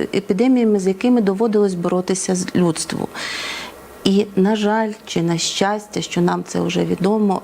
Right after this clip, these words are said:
е, єдиним методом боротьби з епідеміями це була вакцинація, яка рятувала свій час від багатьох таких серйозних захворювань, яких, от, зокрема, як віспа, яку нам вдалося по-, подолати, локалізувати,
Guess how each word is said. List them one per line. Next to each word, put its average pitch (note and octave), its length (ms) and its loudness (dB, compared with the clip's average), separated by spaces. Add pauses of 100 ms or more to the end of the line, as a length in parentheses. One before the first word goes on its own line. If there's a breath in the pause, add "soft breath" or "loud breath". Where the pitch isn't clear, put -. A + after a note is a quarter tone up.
(120)
е, F#3 160 -2
єдиним A#3 580 4
методом F#3+ 520 0
боротьби F3 680 0 (340)
з E3 60 0
епідеміями E3+ 840 0
це - 160 -4
була F3+ 260 2
вакцинація, F3+ 800 -4
яка F#3 200 -4
рятувала G3 600 -2
свій F#3 240 -4
час F#3 460 -6 (500 loud breath)
від F3+ 120 0
багатьох G#3+ 440 0
таких F3+ 440 -4 (240 loud breath)
серйозних G3+ 600 2
захворювань, F3+ 720 0
яких, F3+ 380 -2
от, - 80 -4 (120)
зокрема, F3+ 560 0
як F3 280 -6 (200)
віспа, A3+ 320 2
яку F3+ 240 -2
нам F3 160 0
вдалося F3 560 -2 (420 loud breath)
по-, - 100 -2 (100)
подолати, G3 760 0 (180)
локалізувати, F3+ 1200 0